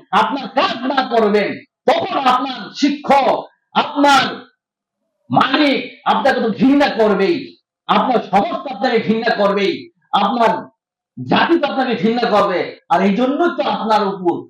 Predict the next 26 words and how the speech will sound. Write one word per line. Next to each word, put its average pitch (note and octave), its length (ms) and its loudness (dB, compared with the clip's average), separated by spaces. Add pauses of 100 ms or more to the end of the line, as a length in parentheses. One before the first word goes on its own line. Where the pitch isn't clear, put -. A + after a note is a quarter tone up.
(220)
ব্যত্রাঘাত F#3 680 0
আসবে। C3+ 360 -4 (160)
সে F#3 80 2
ব্যত্রাঘাত B3 680 0
যদি B3+ 160 -2
নিয়ে A3 300 2
যদি G#3 140 -2
আপনি F3+ 200 -6
শিক্ষা - 400 -2
গ্রহণ G#3+ 260 0
না F#3 220 -2
করেন, F3 320 -2 (300)
তাহলে F3 240 2
আজকে A3+ 280 0
বলছি F#3 640 -2 (120)
আপনাদের G3+ 480 0
জন্য F#3+ 540 -2 (200)
ভারতই B3+ 320 2
যথেষ্ট G3+ 400 0
হবে, F#3+ 160 2
বাংলাদেশের F#3+ 500 0
জন্য, F3 540 0 (580)
ফিলিস্ত-, F#3 720 0
এই F3 60 2
আফগানিস্তানের G3 720 0
জন্য, F3+ 240 0